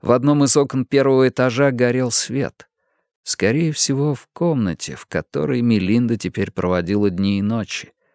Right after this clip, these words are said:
Она уже не могла подниматься по лестнице, точно так же, как не могла сгребать листья, засыпавшие лужайку после недавней грозы.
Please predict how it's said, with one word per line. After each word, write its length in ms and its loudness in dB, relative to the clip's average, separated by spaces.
Она 300 2
уже 220 4
не 100 6
могла 380 2
подниматься 600 -2
по 200 -2
лестнице, 640 -8
точно 420 0
так 300 0
же, 120 -2
как 200 -12
не 80 0
могла 320 2
сгребать 560 -2
листья, 520 -4
засыпавшие 680 -2
лужайку 560 0
после 380 -2
недавней 520 -2
грозы. 520 -8